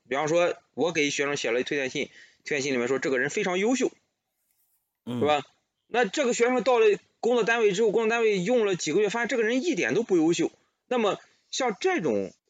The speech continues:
Speaker 1: 就是说主观性、主观性的描述问题不大，一般不会承担什么法律责任，因为优秀不优秀，那是人与人是有，有，有，有差别的。
Speaker 2: 嗯。
Speaker 1: 我没有必要，呃，就是说这个学生在工作单位被证明不优秀，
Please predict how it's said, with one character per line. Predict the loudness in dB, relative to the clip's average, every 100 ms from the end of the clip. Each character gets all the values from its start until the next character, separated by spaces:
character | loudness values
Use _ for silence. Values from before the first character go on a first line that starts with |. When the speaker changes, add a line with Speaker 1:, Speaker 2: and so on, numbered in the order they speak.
| _
Speaker 1:
就 | -6
是 | -2
说 | -2
主 | -2 -4 -4
观 | -2 -2
性、 | 0 0 0 -4 _ -6
主 | -4
观 | -2 0
性 | 0
的 | 0
描 | 0 0 0
述 | 0 -2 _ _ _
问 | -4 -4
题 | -2
不 | -2
大， | -2 -4 _
一 | -8 -6
般 | -4 -6
不 | -6
会 | -6 -6
承 | -6 -6
担 | -6
什 | -4
么 | -6
法 | -6
律 | -4 -4
责 | -4
任， | -6 -4
因 | -2
为 | -4 -6 -14 _ -6
优 | -2 0
秀 | 0
不 | 0 2
优 | 2
秀， | 2 0 -2
那 | -6
是 | -6 -4
人 | -4 -2
与 | -2
人 | -2
是 | -4 -10 -10
有， | -10 -10 -12
有， | -14 -14 _ _ _ _
有， | -20 -14
有 | -10 -6
差 | -4 -2
别 | -2 -2
的。 | -4 -8 _ _ _ _ _ -6
Speaker 2:
嗯。 | -2
Speaker 1:
我 | 0
没 | 2
有 | 2
必 | 0 -2
要， | 0
呃， | -2 -2 -2 -2
就 | -4 -2
是 | -2
说 | -2
这 | -2 -2
个 | -2
学 | -2 -2
生 | -2
在 | -2 -2
工 | -2 -2
作 | -2
单 | -2
位 | -4
被 | -4 -4
证 | -4
明 | -4
不 | -2 0
优 | 0 0
秀， | -2